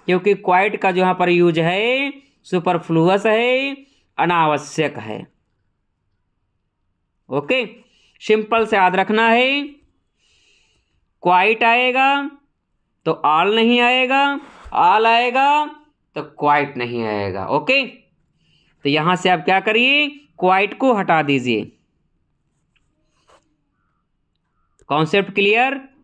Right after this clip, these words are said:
सिंपल से याद रखना है, क्यू यू आई टी, क्वाइट, के साथ आप लोगों को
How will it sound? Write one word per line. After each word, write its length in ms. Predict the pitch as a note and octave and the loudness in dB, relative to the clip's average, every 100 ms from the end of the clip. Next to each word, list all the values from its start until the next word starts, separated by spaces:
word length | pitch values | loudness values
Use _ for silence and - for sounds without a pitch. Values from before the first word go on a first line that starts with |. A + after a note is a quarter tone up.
| _ _ _ _ - | _ _ _ _ -8
सिंपल 460 | F#3+ G3 G3 G#3 | -2 -2 0 -2
से 120 | G3 F#3 | 2 2
याद 180 | F3+ | 2
रखना 280 | F3+ F#3+ G3+ | 2 0 0
है, 160 | G#3+ G#3+ | 0 -2
क्यू 360 | G#3+ G3 G3+ | -4 0 2
यू 340 | G3+ G3+ G3+ G3 | 4 6 6 6
आई 480 | E3 E3+ F#3+ A#3 C4 C4 | 4 2 2 0 0 0
टी, 240 | F#3+ F3+ E3 E3 | 2 2 2 0
क्वाइट, 540 | E3 D#3+ E3+ A3+ C4 C#4+ C#4 - _ _ _ _ _ _ _ _ _ | 0 2 2 0 -2 -4 -6 -12 _ _ _ _ _ _ _ _ _
के 180 | F#3+ F#3 | -2 -2
साथ 600 | E3 E3+ E3+ G#3+ B3 B3+ A#3 - | -2 0 2 4 2 -2 -8 -2
आप 260 | E3+ F#3 F3+ | 0 0 0
लोगों 300 | F#3 F#3 | 0 2
को 120 | F3 | 2